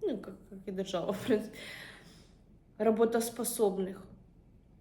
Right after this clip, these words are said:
Яке рябе, яке, щоб не було видно. Тобто, пускай жир наслаюється на ту плітку,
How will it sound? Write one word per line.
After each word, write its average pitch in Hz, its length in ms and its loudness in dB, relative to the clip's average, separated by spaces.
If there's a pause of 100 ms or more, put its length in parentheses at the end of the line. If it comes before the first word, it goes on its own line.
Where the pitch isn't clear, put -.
(100)
Яке 226 600 10
рябе, 285 600 6
яке, 240 380 6
щоб - 260 2
не 330 120 6
було 311 300 2
видно. 277 440 4
Тобто, 262 160 4 (380)
пускай 359 540 8
жир 233 580 6
наслаюється 285 920 6
на 269 140 6
ту 269 240 2
плітку, 208 720 -2